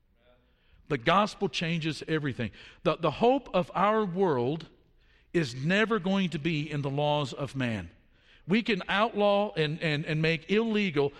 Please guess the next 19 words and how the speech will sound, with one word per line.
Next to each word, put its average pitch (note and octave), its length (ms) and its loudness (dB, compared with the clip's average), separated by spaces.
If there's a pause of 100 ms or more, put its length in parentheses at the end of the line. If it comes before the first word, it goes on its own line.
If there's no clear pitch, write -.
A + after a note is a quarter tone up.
(320)
everything G#3+ 680 2 (240)
under G3 220 2
the D3+ 100 -2
sun, C#3+ 580 -2 (680)
but D3 120 2
if B2+ 100 -6
we G#3 140 4
don't A#3+ 180 2
change G3+ 340 -2
the E3+ 100 -4
human E3 300 0
heart, C3 460 -2 (840)
the C#3+ 80 0
law E3 220 4
is C#3 60 -4
going D3+ 140 -2
to C3+ 80 -2
do B2+ 140 -2
nothing. A2+ 300 -4